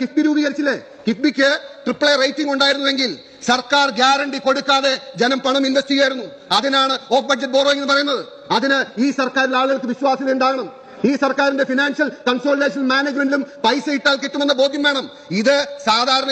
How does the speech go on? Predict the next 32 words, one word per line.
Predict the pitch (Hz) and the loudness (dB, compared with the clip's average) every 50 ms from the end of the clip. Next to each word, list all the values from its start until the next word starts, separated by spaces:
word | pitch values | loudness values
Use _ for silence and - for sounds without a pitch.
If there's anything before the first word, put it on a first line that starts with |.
| 254 247 254 | 2 2 2
ഏത് | 277 277 269 269 | 2 0 -2 -4
സർക്കാരും | 262 240 - 254 254 262 254 254 | -4 0 2 0 2 2 0 -2
കടം | 247 240 254 254 254 | -2 -2 0 0 0
വാങ്ങുന്ന | 247 254 254 262 | 0 0 0 0
പോലെയാണ് | 254 262 262 254 247 | 2 2 2 2 0
ഇത് | 247 254 - - - - | 0 -2 -2 -4 -2 -2
ആ | 240 233 | -2 -2
കിഫ്ബിയും | 240 240 - 269 262 254 254 | -2 -4 -2 -2 0 2 0
കടം | 262 254 254 | 0 2 0
വാങ്ങിയത്. | 254 247 247 247 | 0 0 2 0
കാരണം | 247 254 262 262 | 0 0 0 -2
എന്താ? | 254 254 240 - - - - - - 208 | 0 0 0 -2 -4 -12 -16 -6 -2 0
ഈ | 254 262 - 240 | 0 0 0 -2
സർക്കാരിന്റെ | 233 - 269 262 262 262 262 254 226 | -2 0 0 0 0 0 -2 0 0
ഗ്യാരണ്ടിയിലല്ലേ | 233 240 254 269 247 262 262 269 269 277 262 269 | 0 0 0 -2 -4 -2 -2 0 0 0 0 0
പൈസ | 254 254 285 269 | -2 -2 -4 -4
കിട്ടിയത്. | 254 - 277 277 247 190 - - - - - - - - - 220 | -2 0 0 0 0 -2 -6 -12 -20 -20 -20 -20 -14 -2 0 2
ഈ | 302 302 - | 2 2 0
സർക്കാർ | 269 254 - 285 294 285 247 | -2 0 2 0 0 2 2
ഗ്യാരണ്ടി | 254 254 269 277 277 277 254 262 | 0 0 2 0 -2 -2 -2 -2
കൊടുക്കാതെ | 269 269 277 285 277 277 269 - - - - 226 | -2 0 0 0 2 2 0 -4 -4 0 2 2
ഒരു | 262 302 320 311 | 2 4 2 2
രൂപ | 302 294 302 294 285 | 0 0 0 0 0
വാങ്ങാൻ | 285 285 277 277 269 - - - - | 0 0 0 -2 -4 -4 -8 -4 -2
ഫിനാൻസ് | 254 277 302 294 196 254 | 0 0 0 0 -2 -4
ഡിപ്പാർട്ട്മെന്റ് | 269 302 277 277 277 277 277 277 | -2 0 0 0 0 0 0 -2
കഴിഞ്ഞിട്ടുണ്ടോ? | 277 294 - 285 285 302 285 - - - - - - - 208 | -2 -2 -4 -2 0 0 0 0 -4 -12 -20 -20 -6 -2 0
ഇതെല്ലാം | 247 285 285 285 294 285 - 277 | 2 2 2 2 0 -2 0 -2
സർക്കാരിന്റെയും | 269 269 - 294 294 277 269 277 294 277 - - 202 - | -4 0 0 0 0 2 2 0 0 0 0 0 2 2
ജനങ്ങളുടെയും | 254 - 302 302 302 294 - - - - | 2 2 2 2 2 2 2 2 2 2
ബാധ്യതയായി | 285 294 302 302 302 302 285 | 2 2 2 2 2 2 2
വന്നില്ലേ? | 294 294 302 294 269 | 2 0 2 2 0